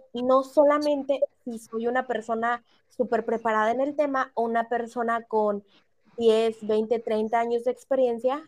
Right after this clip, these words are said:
este, de, me lo permiten hablar, porque es una situación en la, en la cual se ha escuchado mucho que incluso hay jóvenes que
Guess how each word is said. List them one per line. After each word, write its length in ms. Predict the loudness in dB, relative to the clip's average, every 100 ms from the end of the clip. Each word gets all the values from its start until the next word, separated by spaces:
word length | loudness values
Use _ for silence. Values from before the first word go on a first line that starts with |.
| -4
este, 360 | -2 -2 -4 -4
de, 120 | -2
me 160 | 0
lo 140 | 2 2
permiten 560 | 0 0 -2 -2 -2
hablar, 400 | -2 0 0 0
porque 380 | -4 -6 -6 -10 _ _ _ -14 -6
es 180 | -4 -4
una 160 | -4 -6
situación 480 | -8 -8 -6 -6 -4
en 120 | -2
la, 240 | -2 -2 -6 -6
en 140 | -4 -2
la 100 | -2
cual 260 | 0 0 0
se 100 | -4
ha 40 |
escuchado 520 | -4 -6 -4 0 0
mucho 400 | 0 -2 -2 -6 -6 _ _ _ _ _
que 240 | 2 2 0
incluso 360 | -4 -2 -2 -2
hay 80 |
jóvenes 640 | -2 2 4 6 4 0 0
que 140 | -2